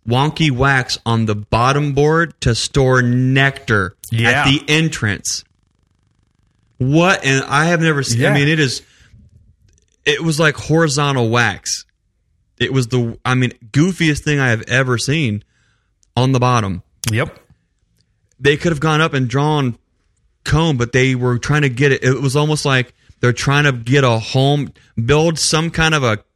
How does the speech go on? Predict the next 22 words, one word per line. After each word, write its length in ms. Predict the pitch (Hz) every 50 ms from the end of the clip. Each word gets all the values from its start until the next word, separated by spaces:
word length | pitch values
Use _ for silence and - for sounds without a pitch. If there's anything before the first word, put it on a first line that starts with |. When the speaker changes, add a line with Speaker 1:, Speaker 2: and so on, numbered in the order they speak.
| _
Speaker 1:
kitchen 320 | - - 160 - - 160 143
cabinet 400 | - - 147 147 147 147 151 98
as 160 | 113 - -
fast 420 | - _ - 131 131 135 139 -
as 100 | 135 135
you 60 | 135 135
can. 420 | - 147 143 143 147 151 160 156 135
Speaker 2:
Yeah. 280 | 131 131 117 98 87 - -
Speaker 1:
As 180 | - 117 - -
close 400 | - - - 147 139 151 151 -
to 80 | - 143
where 160 | 143 139 131
it's 100 | - -
coming 300 | - 147 143 139 143 143
in 100 | 147 147
at 180 | 147 147 -
so 100 | - 139
they 60 | 135 123
can 120 | 120 113
sock 280 | - 131 120 123 120 -
it 40 | 117
away. 360 | 113 113 113 107 101 101 101